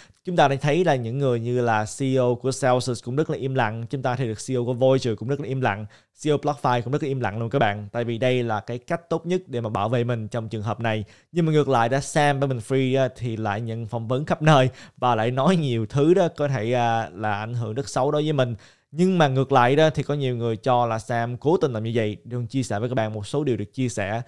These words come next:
Các bạn thấy đây đó là một cái bài phỏng vấn với lại Vblogger có tên là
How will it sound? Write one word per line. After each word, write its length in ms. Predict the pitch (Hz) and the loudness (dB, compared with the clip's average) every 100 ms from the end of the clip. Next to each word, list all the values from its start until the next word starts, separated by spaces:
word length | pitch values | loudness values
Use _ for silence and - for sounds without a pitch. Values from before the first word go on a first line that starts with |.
| - | -8
Các 60 | 156 | 0
bạn 160 | 127 | 2
thấy 120 | 135 117 | 2 2
đây 280 | 143 151 | 4 6
đó 160 | 147 143 | 4 4
là 300 | 123 113 107 | 2 0 0
một 280 | 110 107 - | -2 -4 0
cái 160 | 143 | 0
bài 220 | 139 110 107 | 2 0 -2
phỏng 180 | 107 120 | -6 0
vấn 240 | 135 156 | 0 2
với 140 | 165 135 | 0 2
lại 200 | 110 107 | 0 0
Vblogger 560 | 127 127 131 131 120 | -2 0 0 0 -2
có 80 | 110 | -2
tên 200 | 117 117 | -4 -4
là 100 | 110 | -4